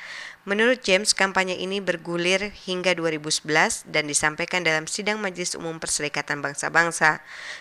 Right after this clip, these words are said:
Setahun kemudian, P B B menetapkan sebelas Oktober sebagai Hari Anak Perempuan Internasional.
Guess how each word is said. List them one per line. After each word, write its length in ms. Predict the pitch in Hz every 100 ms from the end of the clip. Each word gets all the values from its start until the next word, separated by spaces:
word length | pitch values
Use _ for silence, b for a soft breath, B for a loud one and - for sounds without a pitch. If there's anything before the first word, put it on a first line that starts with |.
| B
Setahun 320 | - 156 147
kemudian, 400 | 143 147 151 190
P 160 | 208 160
B 80 | 151
B 160 | 160
menetapkan 640 | 170 147 139 - - 208 -
sebelas 400 | 175 151 151 -
Oktober 480 | 156 - 147 160
sebagai 400 | 165 156 151 147
Hari 400 | 151 165 190 208
Anak 320 | - 165 160 -
Perempuan 400 | 151 147 143 -
Internasional. 880 | 156 - 139 160 - 143 139 135